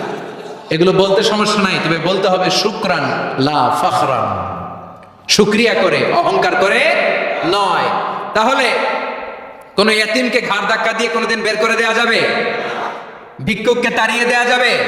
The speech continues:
আর সব সময় প্রশংসা করতে হবে কার? এই সূরাতু আদ-দুহার সেন্ট্রাল থিম হচ্ছে হতাশ হবেন না। কথা বলেন,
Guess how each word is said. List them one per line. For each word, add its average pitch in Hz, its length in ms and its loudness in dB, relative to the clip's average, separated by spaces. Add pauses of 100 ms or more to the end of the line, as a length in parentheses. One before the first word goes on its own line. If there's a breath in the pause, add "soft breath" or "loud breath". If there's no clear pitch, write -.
(720)
আর 185 100 0
সব 233 260 2
সময় 233 260 2
প্রশংসা 220 360 -2
করতে 214 260 0
হবে 214 180 0
কার? 262 600 4 (1120)
এই 151 120 0
সূরাতু 202 760 -2 (180)
আদ-দুহার 196 600 -4
সেন্ট্রাল 202 480 -4 (120)
থিম 220 240 2
হচ্ছে 202 400 -2 (340)
হতাশ 196 400 0
হবেন 170 200 -2
না। 110 280 -8 (840)
কথা 170 160 0
বলেন, 165 200 2